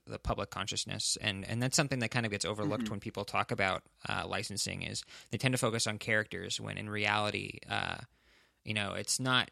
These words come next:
Speaker 1: just Marvel characters that are having a resurgence, it's the Marvel universe that's having a resurgence.
Speaker 2: Right.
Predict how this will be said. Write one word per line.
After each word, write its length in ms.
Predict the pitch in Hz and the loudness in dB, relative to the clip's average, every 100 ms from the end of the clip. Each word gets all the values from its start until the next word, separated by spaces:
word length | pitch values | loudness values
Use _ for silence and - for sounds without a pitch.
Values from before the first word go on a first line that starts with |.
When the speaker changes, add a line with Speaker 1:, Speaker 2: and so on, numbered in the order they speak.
| - | -2
Speaker 1:
just 240 | 127 - | 2 2
Marvel 400 | 113 117 117 110 | 2 2 2 0
characters 640 | - 120 113 120 147 147 143 | 0 0 0 0 0 2 2
that 120 | 147 | 2
are 100 | 151 | 2
having 280 | 147 143 143 | 2 2 2
a 40 | |
resurgence, 520 | 139 135 139 139 127 | 0 2 0 0 -4
it's 240 | - 110 - | -2 -2 -2
the 140 | 113 | -2
Marvel 440 | 117 101 104 104 101 | 0 0 0 -2 -4
universe 720 | 101 107 98 95 - - - | -4 -4 -4 -4 -4 -4 -6
that's 160 | - - | -10 -8
having 260 | - - 101 | -6 -6 -6
a 40 | |
resurgence. 680 | 78 - - - - - - - - | -4 -4 -4 -8 -8 -6 -8 -12 -6
Speaker 2:
Right. 260 | 117 - | -6 -6